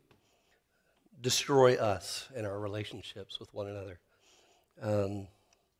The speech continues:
our enemy wants to make us, uh, doubt God, and so he's gonna make things as difficult as he, as possible. Now, now there's this danger. So do I look for, is there a demon under every rock?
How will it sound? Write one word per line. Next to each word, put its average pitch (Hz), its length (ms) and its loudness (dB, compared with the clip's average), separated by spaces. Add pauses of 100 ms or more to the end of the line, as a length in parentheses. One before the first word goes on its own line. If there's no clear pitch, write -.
(580)
our 113 180 4
enemy 135 360 8
wants 120 600 6
to - 140 -2
make 113 480 2 (460)
us, 107 480 0 (840)
uh, 113 160 -12 (220)
doubt 127 360 6
God, 98 360 -4
and 110 200 -6
so 110 140 -6
he's 104 220 -4
gonna 110 180 -10
make 101 240 -8
things 101 380 -10
as 95 180 -10
difficult 107 640 -8
as 101 160 -14
he, 110 200 -18 (360)
as 104 200 -10
possible. - 520 -4
Now, 110 300 2 (880)
now 120 160 4
there's 120 240 2
this 139 260 6
danger. 156 460 8
So 110 320 4
do 107 180 -2
I 101 60 4
look 107 240 0
for, 113 180 -6
is 98 220 -4
there 98 160 -6
a 101 60 -4
demon 123 360 4
under 120 260 4
every 120 220 2
rock? 143 440 6